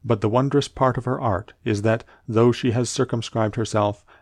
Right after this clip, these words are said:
everything within her which appears to decay and to grow old and to be useless, she changes into herself, and again makes other new things from these very same, so that she requires neither substance from without,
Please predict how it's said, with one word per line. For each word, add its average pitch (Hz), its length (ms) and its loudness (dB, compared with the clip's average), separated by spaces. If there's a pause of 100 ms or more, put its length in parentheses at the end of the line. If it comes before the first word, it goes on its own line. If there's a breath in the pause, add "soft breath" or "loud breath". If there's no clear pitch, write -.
(120 soft breath)
everything 120 540 0
within 120 280 -2
her 98 220 -2
which 107 220 -6
appears 110 380 -2
to 117 100 -2
decay 113 380 0
and 110 100 -4
to 120 80 -6
grow 113 240 0
old 113 340 0
and 104 140 -2
to 104 80 -4
be 110 80 -4
useless, 107 500 -6 (240 soft breath)
she - 160 -6
changes 110 540 -4 (180)
into 107 300 -2
herself, 101 640 -4 (280)
and 110 140 -2
again 104 320 0
makes 101 240 -4
other 107 300 -2
new 104 260 -2
things 90 460 -6
from 92 260 -6
these 95 280 -4
very 98 280 -2
same, 90 480 -6 (680 soft breath)
so - 160 4
that 135 140 4
she 143 140 0
requires 123 480 4
neither 117 260 0
substance 120 480 -2
from 120 180 -6
without, 113 400 -2